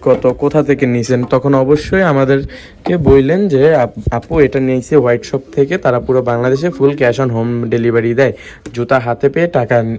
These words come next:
দে-, নেয় ওরা। আমাদের সিস্টেমই এটা, আমরা জুতা হাতে দিব, তারপর টাকা নিব। দেখেন এই ডিজাইনগুলো দেখেন, এটার মধ্যে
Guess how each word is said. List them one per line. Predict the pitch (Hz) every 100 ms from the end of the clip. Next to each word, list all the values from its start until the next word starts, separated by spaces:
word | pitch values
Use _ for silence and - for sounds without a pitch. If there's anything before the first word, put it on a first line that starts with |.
| -
দে-, | 110
নেয় | 110 104 98
ওরা। | 95 104 - - - - - -
আমাদের | 113 131 147
সিস্টেমই | 165 - - 120 - 139 113
এটা, | 98 110
আমরা | 110 113
জুতা | 117 - 135
হাতে | 120 - 131
দিব, | 131 156
তারপর | 202 123 113 131
টাকা | 120 113 113
নিব। | 110 104
দেখেন | 104 104 107 - - - -
এই | 143
ডিজাইনগুলো | 135 123 127 127 120 113
দেখেন, | 104 107
এটার | 113 123 127
মধ্যে | 127 123 147